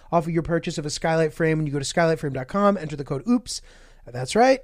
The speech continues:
To get ten bucks off your purchase of a Skylight frame, just go to skylight frame dot com, enter the code oops, uh, and that's spelled S K Y L I G H T F R A M E dot com, promo code oops. Get in there.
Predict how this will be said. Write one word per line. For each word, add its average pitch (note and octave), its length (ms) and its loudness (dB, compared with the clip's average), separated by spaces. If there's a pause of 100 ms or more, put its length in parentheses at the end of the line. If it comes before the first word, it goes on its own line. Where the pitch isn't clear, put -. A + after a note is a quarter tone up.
(100)
To - 100 -6
get D#3 140 -6
ten G#3+ 180 4
bucks G#3+ 240 4
off G#3+ 160 4
your A3 120 -2
purchase A#3 500 0
of E3 160 -8
a D3+ 80 -6
Skylight G3+ 560 0
frame, F#3 260 -4
just E3+ 120 -10
go D#3 60 -8
to D3 60 -10
skylight F3+ 320 -2
frame D#3+ 140 -8
dot C3 160 -10
com, E3+ 320 -4
enter D3 200 -8
the C3 80 -10
code B2+ 260 -8 (120)
oops, - 420 4 (380)
uh, D3+ 240 -2
and D3+ 140 -6
that's D3+ 140 -6
spelled D3+ 260 -4 (100)
S G3 160 0
K F3+ 220 -2
Y E3+ 340 2 (100)
L F#3+ 200 0
I E3+ 180 0
G E3 240 -2
H F3 280 -4
T A3 380 -2
F F3+ 200 -6 (120)
R F3 380 0 (100)
A F3+ 200 -4 (100)
M D#3+ 220 -4
E F#3+ 160 -2
dot C#3 240 -6
com, D3 240 -6
promo B2+ 200 -8
code A#2 140 -10
oops. - 300 -20 (880)
Get B2+ 100 -12
in A#2+ 140 -10
there. A2+ 180 -16